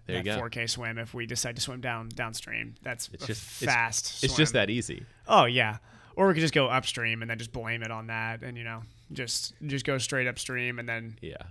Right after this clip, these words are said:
Speaker 2: get, like, an hour and a half swim in. <laughs> But yeah, um, outside of that, I got very dehydrated on the ride Saturday, so, or Sunday, so I need to kind of readdress that. And
Speaker 1: Did you have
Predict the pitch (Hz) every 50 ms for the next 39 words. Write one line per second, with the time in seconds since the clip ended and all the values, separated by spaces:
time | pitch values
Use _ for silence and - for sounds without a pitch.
0 | - 165 139 135 131 120 123 123 120 113 117 117 117 117 117 117 117 113 110 113
1 | 117 117 - - - 123 117 117 117 117 117 120 117 - - - - 135 110 -
2 | - - 190 - 214 - 190 - 190 - - 156 - - - - - - - -
3 | - - - - - - - - - - 165 170 156 147 135 131 - - - 170
4 | 170 175 175 180 180 185 185 190 190 196 202 202 - 196 208 196 190 165 151 156
5 | 160 180 185 190 196 190 - - - - - - 147 139 135 135 135 131 131 123
6 | 120 120 117 131 123 123 127 127 117 131 127 120 110 120 120 120 123 123 123 123
7 | 127 123 127 127 127 123 123 127 127 - - 127 127 127 127 135 131 151 170 160
8 | - - 139 127 123 120 127 127 123 - - 135 127 127 135 139 143 139 - 131
9 | 120 120 123 120 117 123 117 117 117 - - - _ _ - - 139 131 123 117
10 | 117 123 123 120 117 120 123 117 117 117 - - 120 117 120 123 135 147 151 127
11 | 117 117 123 117 - - - - - - - - - - 117 104 110 117 117 117
12 | 110 110 104 98